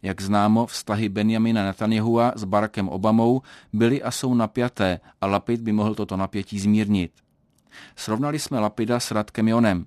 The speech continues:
Tento český novinář a politik se po svém raketovém politickém startu dostal k rozhodování o důležitých věcech,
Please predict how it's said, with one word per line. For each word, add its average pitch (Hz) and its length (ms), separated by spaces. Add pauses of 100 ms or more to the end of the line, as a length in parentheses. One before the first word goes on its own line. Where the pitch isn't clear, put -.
Tento 104 280
český 104 380
novinář 107 540
a 110 60
politik 110 440
se 117 140
po 113 140
svém 107 280
raketovém 113 580
politickém 107 600
startu 110 520 (380)
dostal 120 380
k - 60
rozhodování 110 800
o - 80
důležitých 107 520
věcech, 110 480